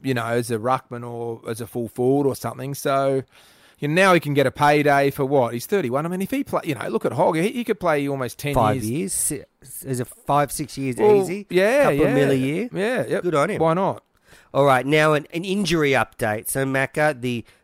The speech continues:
Speaker 2: Australian Ashes party already is being decimated by injuries.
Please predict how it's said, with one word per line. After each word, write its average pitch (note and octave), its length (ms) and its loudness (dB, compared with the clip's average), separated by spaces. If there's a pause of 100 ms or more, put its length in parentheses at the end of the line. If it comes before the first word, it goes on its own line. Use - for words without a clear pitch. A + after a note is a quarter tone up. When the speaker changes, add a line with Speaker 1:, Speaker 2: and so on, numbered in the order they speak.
Speaker 2:
Australian C3 840 0 (300)
Ashes C3 720 0 (160)
party C3+ 720 0
already B2+ 720 0
is G2 100 -10
being A2+ 320 -6
decimated A#2+ 680 -2
by A2 140 -2
injuries. B2 600 -8